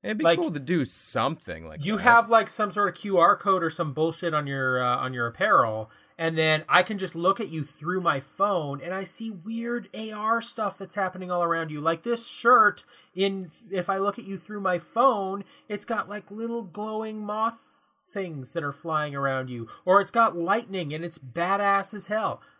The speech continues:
Speaker 1: Hmm. I feel like the average hit rate for any sort of integration like that, if it's not really, <sighs> okay, it's either,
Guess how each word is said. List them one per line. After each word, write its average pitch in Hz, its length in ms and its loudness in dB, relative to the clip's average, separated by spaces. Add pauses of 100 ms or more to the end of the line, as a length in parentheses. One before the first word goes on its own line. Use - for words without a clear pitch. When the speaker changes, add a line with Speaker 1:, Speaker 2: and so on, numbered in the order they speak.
(720)
Speaker 1:
Hmm. 104 300 -10 (260)
I 160 80 -2
feel 233 260 0
like 220 200 2
the 165 180 0
average 151 400 0
hit - 260 -10
rate 135 360 -2
for 117 480 -2 (280)
any 123 280 -6
sort 127 240 -2
of 110 140 -2
integration 104 600 -6
like 113 160 -4
that, 113 300 0
if 117 160 -10
it's - 200 -12
not 107 380 -2
really, 104 800 -8 (640)
<sighs> - 280 -18
okay, 113 300 -2
it's 104 180 -10
either, 123 440 0